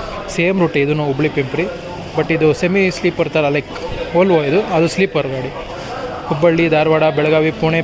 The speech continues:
ಪಿಂಪ್ರಿ, Volvo ಬಸ್. ಏನು ಇಲ್ಲಿ ಇನ್ನೂ, ಇನ್ನೂ ಇಷ್ಟೊಂದು ಜನ ಇದ್ದಾರೆ ಈ ಸೈಡು. ಅದು ಸೊಲ್ಲಾಪುರ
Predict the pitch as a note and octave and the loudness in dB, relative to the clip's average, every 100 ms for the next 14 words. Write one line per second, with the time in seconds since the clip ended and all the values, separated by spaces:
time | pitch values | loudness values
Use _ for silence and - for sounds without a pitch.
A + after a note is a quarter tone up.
0 | D#3+ D3+ D#3 C#3+ - - - - - - | -2 -2 -2 -4 -8 -12 -10 -10 -8 -8
1 | - - - - - - E3 F#3+ E3+ C3 | -10 -10 -12 -12 -12 -4 2 4 2 0
2 | - - - - - - - - _ - | -4 -6 -8 -8 -10 -10 -12 -16 _ -16
3 | - F3 G#3 E3 D3+ E3+ G3 E3+ F#3 D3+ | -10 -4 0 0 2 2 2 2 2 2
4 | G#3 G3 F3+ D3+ B2+ C3 B2 C#3+ C#3 F#3 | 2 2 2 2 0 -2 -2 -2 -2 -2
5 | G#3+ - - - - - - - - B3+ | -6 -10 -10 -8 -8 -8 -10 -10 -8 -8
6 | - - - - - - - E3 E3 C#3+ | -8 -10 -10 -10 -10 -10 -8 -4 -4 0
7 | D#3+ F3 F3+ | 4 4 4